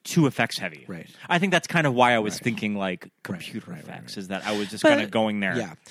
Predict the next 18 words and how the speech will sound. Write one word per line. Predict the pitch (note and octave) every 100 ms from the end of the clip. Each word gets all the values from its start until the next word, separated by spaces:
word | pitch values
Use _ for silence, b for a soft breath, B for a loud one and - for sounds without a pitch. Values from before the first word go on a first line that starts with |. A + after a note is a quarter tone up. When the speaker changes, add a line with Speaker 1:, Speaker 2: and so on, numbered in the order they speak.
| B -
Speaker 2:
And | D4 D#4+
I | D4+
think | F4+ E4+
in | B3
nineteen | G#3 G#3 A3+ G#3
eighty-two, | G3 F3+ - B3 B3 G#3+ F#3+ G3+ E3
that | F#3 F#3 F3+
was | F#3 -
kind | G3+ F3+
of | F3 -
something | F3 D#3+ E3+
that | D#3
a | D3+
movie | D3+ E3 F3+ F#3 E3
critic | D#3 - D#3+ C3+ C3+ -
would | C3
be | C#3+ C#3+
like, | C3+ C#3